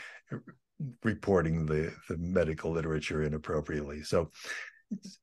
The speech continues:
I'm happy to send The Case for D H A to anybody. Um, and, uh, you know, you can send me an email, uh, or, or,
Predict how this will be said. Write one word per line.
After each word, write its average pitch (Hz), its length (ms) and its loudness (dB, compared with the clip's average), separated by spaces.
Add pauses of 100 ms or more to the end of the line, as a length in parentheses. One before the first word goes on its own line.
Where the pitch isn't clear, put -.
I'm 110 200 6
happy 123 400 8
to 95 100 6
send 92 400 2
The 85 60 -2
Case 87 260 -2
for - 160 -4
D 82 220 0
H 80 220 -2
A 78 120 0
to 76 220 -4
anybody. 78 600 6 (380)
Um, 85 340 0 (100)
and, 85 320 0
uh, - 120 -12 (300)
you 87 100 0
know, 78 120 -4 (100)
you 92 140 2
can 90 180 2
send 92 260 4
me 87 140 6
an 80 200 2
email, 95 540 8 (880)
uh, 101 320 -6 (100)
or, 87 220 4 (100)
or, 80 440 -2